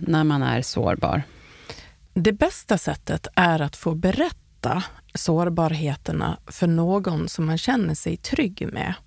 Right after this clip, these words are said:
Speaker 2: Och i det här fallet så hoppas jag att par vill ge relationen en chans att utvecklas och fördjupas genom att skapa den tryggheten och förståelsen för varandra,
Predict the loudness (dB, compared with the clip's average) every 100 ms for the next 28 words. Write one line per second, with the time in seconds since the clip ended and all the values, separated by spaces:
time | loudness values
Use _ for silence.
0 | -20 -18 -20 _ 2 2 0 0 -2 0
1 | 0 2 0 0 2 2 0 _ 0 2
2 | 2 2 2 -2 -2 -8 -2 2 2 2
3 | 0 -4 -4 0 2 2 2 2 2 2
4 | 0 0 0 0 2 0 -2 0 0 0
5 | 0 0 0 -4 -2 -2 -2 -2 -4 -2
6 | -4 -4 -4 -8 -2 -2 2 0 0 -4
7 | -6 -8 -14 -18 -20 -2 0 2 2 -2
8 | -2 0 0 0 -4 0 2 0 0 -2
9 | 0 0 0 -2 -2 -2 -2 -2 -6 0
10 | 0 2 0 -2 -2 -2 0 0 0 0
11 | 0 2 0 0 -6 -8